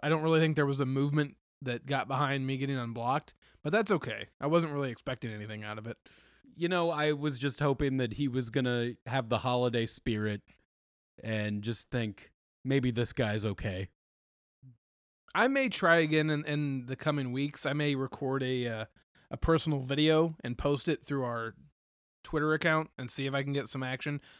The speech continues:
Speaker 1: The thing is, I don't wanna get our Twitter account blocked because I like getting, uh, news from Jericho.
Speaker 2: <laughs> And w-, our Twitter account's the only place you can get that right now, unless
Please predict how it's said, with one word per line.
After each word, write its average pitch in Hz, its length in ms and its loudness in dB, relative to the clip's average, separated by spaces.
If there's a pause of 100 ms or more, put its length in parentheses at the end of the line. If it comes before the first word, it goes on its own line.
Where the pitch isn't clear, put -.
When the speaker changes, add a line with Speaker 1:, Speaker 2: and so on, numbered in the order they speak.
(120)
Speaker 1:
The 123 80 -8
thing 240 220 4
is, 240 220 4
I 151 120 4
don't 185 140 4
wanna 170 160 2
get 160 140 4
our 135 100 2
Twitter 190 280 4
account 123 320 -4
blocked 120 300 -2
because 131 220 -2
I 127 60 0
like 127 200 -2
getting, 139 320 0
uh, 131 260 0
news 175 260 2
from 127 220 -4
Jericho. 151 440 -2 (240)
Speaker 2:
<laughs> - 160 -6 (360)
And 175 200 0
w-, 165 200 0
our 175 80 4
Twitter 185 360 0
account's 165 320 -2
the 175 140 -6
only 156 300 4
place 147 320 0
you 147 80 0
can 147 160 -2
get - 220 -2
that 110 180 2
right 107 200 -2
now, 98 260 -4
unless 123 500 -6